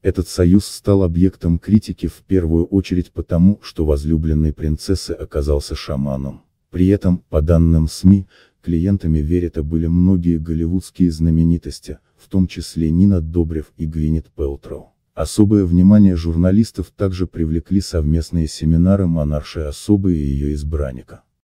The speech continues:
Они получили название «Принцесса и шаман», и Марту Луизу осудили за использование королевского титула в коммерческих целях.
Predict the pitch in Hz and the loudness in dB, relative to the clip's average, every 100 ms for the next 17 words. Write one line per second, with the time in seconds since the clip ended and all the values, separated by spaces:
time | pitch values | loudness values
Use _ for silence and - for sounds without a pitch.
0 | _ _ 82 90 107 104 104 - 110 104 | _ _ 2 4 4 4 2 2 -2 0
1 | 92 87 90 98 92 82 82 80 - 95 | 0 -2 -2 0 0 -2 -4 -4 -4 -10
2 | - 87 78 - 78 82 90 90 _ _ | -6 -8 -8 -6 -2 0 -2 -4 _ _
3 | _ - 82 87 85 87 82 98 104 113 | _ -4 0 0 -2 -4 -2 0 0 0
4 | 104 - 78 85 82 87 78 78 - - | -2 -8 -6 -4 -2 -2 -2 -8 -10 -4
5 | 95 90 85 78 73 80 71 73 - - | -2 -2 -2 -2 -4 -8 -6 -8 -10 -10
6 | 69 67 - 90 82 76 - 78 71 71 | -10 -10 -8 -4 -2 -4 -6 -8 -6 -6
7 | - - 80 - - 78 65 - _ | -12 -16 -16 -16 -12 -12 -12 -16 _